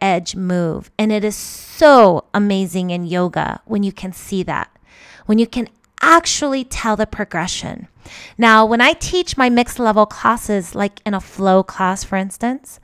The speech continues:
I don't like to modify postures down unless I'm working one-on-one with a student, but rather I like to take a posture at its most simplest form and start to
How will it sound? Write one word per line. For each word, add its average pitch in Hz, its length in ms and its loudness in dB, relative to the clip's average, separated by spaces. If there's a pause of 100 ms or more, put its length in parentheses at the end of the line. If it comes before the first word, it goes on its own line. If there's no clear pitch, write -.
(800)
I 330 100 6
don't 415 180 2
like 330 220 6
to 240 760 0
modify 214 800 2
postures 196 720 -4
down 175 800 2
unless 196 320 0
I'm 196 120 -2
working 190 440 -2
one-on-one 185 600 0
with 185 140 -6
a 196 60 -4
student, 220 680 -4 (540)
but 240 160 6
rather 214 440 2
I 220 100 -2
like 247 240 -2
to 339 100 -8
take - 400 -8 (120)
a 233 80 -4
posture - 640 -4
at 202 140 -6
its - 200 -10
most 196 280 -4
simplest 262 560 -6
form 208 580 -2 (580)
and 240 160 2
start - 500 0
to 208 560 2